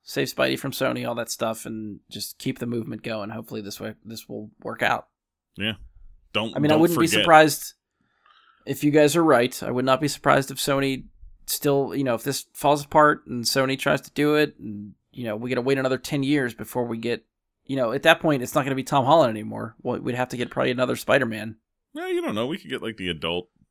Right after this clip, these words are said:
Speaker 2: Spider-Man version. I'm kinda, like,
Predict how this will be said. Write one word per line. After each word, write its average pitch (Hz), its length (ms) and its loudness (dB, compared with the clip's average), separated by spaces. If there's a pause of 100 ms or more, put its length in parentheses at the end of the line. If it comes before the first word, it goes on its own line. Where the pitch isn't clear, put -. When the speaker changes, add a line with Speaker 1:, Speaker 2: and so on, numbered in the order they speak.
(120)
Speaker 2:
Spider-Man 80 720 -10
version. 80 340 -10
I'm 85 300 -10
kinda, 98 420 -4
like, 87 220 -8